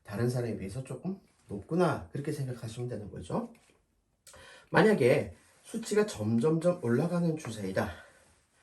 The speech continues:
이럴 때는 문제가 있는 겁니다. 그래서 그럴 때는 조금 더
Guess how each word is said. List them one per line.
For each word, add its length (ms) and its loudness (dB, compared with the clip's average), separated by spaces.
이럴 220 2
때는 220 2
문제가 360 -2
있는 240 0
겁니다. 500 -12
그래서 280 0
그럴 240 -2
때는 360 0
조금 300 -2
더 300 4